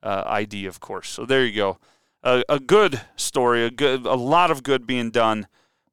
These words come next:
by the Jazz fans and the people who support, uh, this community, namely the, the L H M group of companies, welcoming everyone to Vivint Smart Home Arena that would w-, wishes to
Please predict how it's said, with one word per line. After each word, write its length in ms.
by 320
the 120
Jazz 380
fans 460
and 180
the 220
people 240
who 140
support, 680
uh, 260
this 180
community, 760
namely 520
the, 300
the 160
L 180
H 160
M 100
group 240
of 80
companies, 640
welcoming 640
everyone 340
to 100
Vivint 280
Smart 280
Home 160
Arena 280
that 140
would 120
w-, 220
wishes 460
to 380